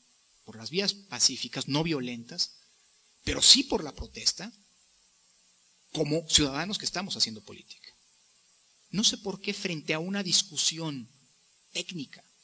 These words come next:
si se quiere, sin duda, como la de una iniciativa hoy en curso en el Congreso de la Unión de reforma fiscal, los ciudadanos somos absolutamente ajenos.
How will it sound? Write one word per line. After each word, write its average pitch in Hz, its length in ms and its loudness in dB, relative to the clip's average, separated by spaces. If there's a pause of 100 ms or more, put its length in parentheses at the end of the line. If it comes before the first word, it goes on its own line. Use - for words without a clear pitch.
si 127 120 -6
se 120 140 -6
quiere, 110 340 -14 (300)
sin 123 240 2
duda, 110 260 -10 (540)
como 160 240 -4
la 147 120 -4
de 147 100 -2
una 175 440 -8 (360)
iniciativa 139 640 -4
hoy 147 200 -4
en 135 120 -6
curso 135 560 -6
en 117 160 -8
el 117 260 -8
Congreso 139 400 -4
de 147 40 -4
la 127 80 -6
Unión 135 340 -6 (260)
de 139 140 -2
reforma 160 480 -8
fiscal, 147 560 0
los 143 260 -4
ciudadanos 143 440 -8
somos 139 280 -6
absolutamente 120 960 -8
ajenos. 117 580 -8